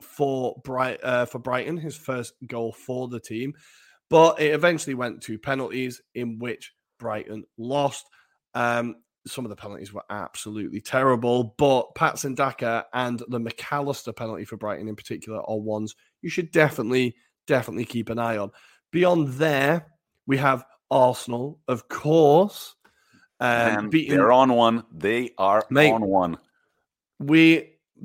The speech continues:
Speaker 1: beat Leeds two nil, and Ben White, with a stomach bug, was like prime Beckenbauer, mate, taking the ball out of defence, running through midfield and passing it on to strikers. He was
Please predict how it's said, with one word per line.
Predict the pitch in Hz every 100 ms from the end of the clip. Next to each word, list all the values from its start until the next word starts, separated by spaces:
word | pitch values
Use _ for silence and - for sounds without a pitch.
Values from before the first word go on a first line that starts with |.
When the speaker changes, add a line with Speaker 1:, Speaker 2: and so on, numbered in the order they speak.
| 123
Speaker 1:
beat | 190 214
Leeds | 190 190 170
two | - 175 165
nil, | 139 120 127
and | 135 131 123
Ben | 185 185
White, | 170 170 120 120
with | 156 160
a |
stomach | - - 170 143 110
bug, | 101 113 - -
was | 127 123
like | 127 127 - _
prime | - 170 170 170 160 156
Beckenbauer, | 156 156 - 131 104 104 98
mate, | 95 -
taking | - 180 175 175
the | 156
ball | 180 175 117 117 -
out | 147 147
of | 139
defence, | 143 - 151 110 107 - _ _ -
running | 139 180 185 170
through | - 165
midfield | 156 147 170 165 110
and | 110
passing | - 135 - 135
it |
on | 120 123
to |
strikers. | 127 - 127 113 107
He | - 165 165
was | 156 151 156